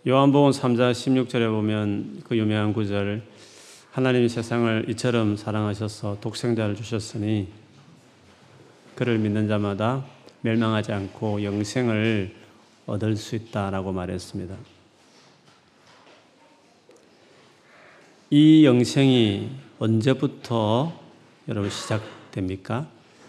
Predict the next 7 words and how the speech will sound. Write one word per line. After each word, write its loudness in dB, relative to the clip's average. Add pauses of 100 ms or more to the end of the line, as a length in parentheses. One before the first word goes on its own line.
(1080)
죽어서 0 (1300)
저 -6
천국에 2
갔을 -6
때부터 -6
그 -8
영생이 -4